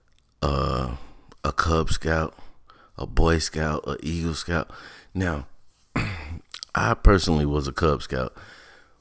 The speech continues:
I remember the day, I think I was probably in s-, like, first or second grade, something like that, when we got called down to the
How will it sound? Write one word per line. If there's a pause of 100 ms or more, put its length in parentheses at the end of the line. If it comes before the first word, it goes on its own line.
(300)
I
remember
the
day,
I
think
I
was
probably
in
s-, (1800)
like,
first
or
second
grade,
something
like
that,
when (560)
we
got
called
down
to
the